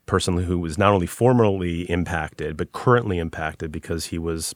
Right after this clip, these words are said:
on parole, but brave enough to actually speak out about it. So I'd heard the name, and then you called me and you mentioned his name and that he was in trouble.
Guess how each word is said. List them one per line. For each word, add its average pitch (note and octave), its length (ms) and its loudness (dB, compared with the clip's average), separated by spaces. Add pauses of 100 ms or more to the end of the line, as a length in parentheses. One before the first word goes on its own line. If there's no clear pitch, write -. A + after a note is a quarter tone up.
on E2 200 -4
parole, A2+ 340 2
but E2 180 -6
brave F#2+ 280 0
enough E2+ 240 -2
to E2 80 -4
actually D#2+ 260 -8
speak - 300 -10
out D2+ 160 -12
about C#2+ 260 -12
it. - 140 -14
So F2+ 280 0 (380)
I'd G#2 140 4
heard C3+ 260 4
the A2+ 80 4
name, G2 520 0 (440)
and G2 180 4
then G2 520 4
you F#2+ 100 0
called A#2 260 4
me F2 160 2
and E2+ 120 2
you F2 40 2
mentioned F2 600 0
his E2+ 200 -4
name E2+ 360 0
and E2 100 -2
that E2 120 -2
he F2 100 -4
was E2+ 180 -4
in F2+ 60 -2
trouble. - 340 -2